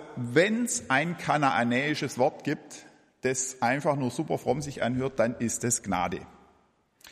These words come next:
Und ich erinnere mich, wie ich schon vor zwanzig Jahren irgendwo in einer Bibelstunde mit fünf alten Damen,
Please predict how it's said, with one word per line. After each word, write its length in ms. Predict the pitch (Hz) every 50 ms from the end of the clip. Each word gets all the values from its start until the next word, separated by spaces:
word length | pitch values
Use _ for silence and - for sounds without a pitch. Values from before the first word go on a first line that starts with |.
| - - - - _ -
Und 120 | - 135 170
ich 100 | 160 175
erinnere 300 | 156 147 180 196 208 190
mich, 160 | 165 135 143
wie 100 | 160 156
ich 80 | 135
schon 120 | 151 147 131
vor 160 | - 123 -
zwanzig 400 | - 151 170 208 202 190 147 -
Jahren 680 | 139 123 131 151 160 165 170 165 165 170 165 165 160 -
irgendwo 540 | - 147 151 165 160 139 127 135 139 151 143
in 80 | 135
einer 240 | - - 123 127 123
Bibelstunde 680 | 117 - 151 175 165 175 147 - - 160 160 156 143 139
mit 180 | 131 120 120
fünf 420 | - - - - 269 320 339 - - -
alten 340 | 131 147 170 170 170 151
Damen, 560 | 123 135 120 139 151 139 131 143 156 - 170